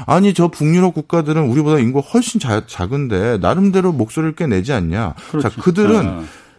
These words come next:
Speaker 1: 비슷한 나라들끼리 연대를 한 거예요. 우리 스웨덴하고 노르웨이랑 핀란드는 인구가 천만도 안 되는 작은 나라니, "야, 우리들끼리 모여서 외부로는 한 목소리 내자." 이렇게
Speaker 2: 어.
Speaker 1: 해서 연대를 한 거죠.
Speaker 2: 뭐 스칸디나비아 삼 국해서.
Speaker 1: 그렇죠.
Speaker 2: 예.
Speaker 1: 그리고 유럽의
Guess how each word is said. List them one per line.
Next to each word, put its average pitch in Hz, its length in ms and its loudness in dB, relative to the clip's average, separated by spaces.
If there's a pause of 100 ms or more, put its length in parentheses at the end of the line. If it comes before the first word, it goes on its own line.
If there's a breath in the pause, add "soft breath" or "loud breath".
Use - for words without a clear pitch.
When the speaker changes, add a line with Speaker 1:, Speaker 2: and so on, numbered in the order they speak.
(120)
Speaker 1:
비슷한 214 560 0
나라들끼리 165 540 0
연대를 160 360 0
한 123 120 -4
거예요. 69 240 -10 (340 soft breath)
우리 151 300 0
스웨덴하고 147 800 -2
노르웨이랑 113 600 0
핀란드는 117 680 -6
인구가 127 360 0
천만도 214 460 -2
안 127 120 -4
되는 117 120 -4
작은 113 500 -6
나라니, 90 520 -4 (240 loud breath)
"야, 101 60 0
우리들끼리 175 560 0
모여서 101 500 -4
외부로는 165 560 0
한 165 160 -2
목소리 247 380 -4
내자." 82 420 -6 (300 loud breath)
이렇게 185 340 0
Speaker 2:
어. 202 40 -4
Speaker 1:
해서 165 100 -6
연대를 123 500 0
한 85 140 -8
거죠. 76 260 -10
Speaker 2:
뭐 110 100 -2
스칸디나비아 147 680 0
삼 147 200 -2
국해서. 120 420 -4
Speaker 1:
그렇죠. 147 500 2
Speaker 2:
예. 80 280 -8
Speaker 1:
그리고 240 360 2
유럽의 185 680 2